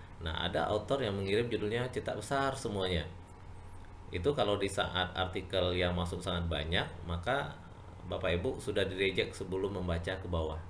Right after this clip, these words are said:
Jadi artikel Bapak Ibu sebelum selesai, bel-, baru lihat judul saja sudah di-reject. Nah, lalu ada juga yang menulis, "Eh, cetak tebal." Di sini di template tidak ada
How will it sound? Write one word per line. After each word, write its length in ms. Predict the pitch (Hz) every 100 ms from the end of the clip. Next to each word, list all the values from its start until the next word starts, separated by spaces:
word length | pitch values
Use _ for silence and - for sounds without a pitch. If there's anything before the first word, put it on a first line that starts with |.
| - - - - - -
Jadi 240 | 87 90
artikel 400 | 90 90 - 90
Bapak 240 | 85 85 87
Ibu 320 | 85 92 98
sebelum 320 | - 95 95
selesai, 560 | - 90 87 92 92 87 90
bel-, 240 | 98 87
baru 320 | 90 104 107
lihat 240 | 107 95 87
judul 240 | 104 101
saja 320 | 98 95 110
sudah 240 | 127 104 135 170 - - - -
di-reject. 560 | 90 101 90 87 - - - - - - - - - - - - - - - -
Nah, 160 | 98 95
lalu 260 | 98 135 151
ada 80 | 120
juga 320 | 113 113 156
yang 240 | 113 113
menulis, 720 | 107 95 92 117 170 - - - - - - -
"Eh, 160 | - - - - -
cetak 320 | - 147 -
tebal." 240 | 143 110 76 - - - - - - - -
Di 80 | 101
sini 240 | 117 143
di 160 | 156 147
template 400 | 127 147 170 -
tidak 160 | 147
ada 100 | -